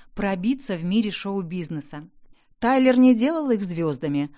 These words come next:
Он был кем-то вроде проводника между тем временем, когда музыканты доедали последний сэндвич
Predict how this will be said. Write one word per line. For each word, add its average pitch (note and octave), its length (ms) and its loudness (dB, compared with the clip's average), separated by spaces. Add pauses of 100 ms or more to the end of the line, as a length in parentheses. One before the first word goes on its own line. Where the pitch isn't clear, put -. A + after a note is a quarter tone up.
(240)
Он A3 240 4
был B3+ 160 4
кем-то C4 340 4
вроде A#3+ 280 4
проводника B3+ 640 2
между F3+ 260 -2
тем G3 220 0
временем, E3 420 -2
когда F3 240 -2
музыканты F3+ 540 -2
доедали E3+ 400 0
последний F3+ 480 -4
сэндвич C#4+ 480 -4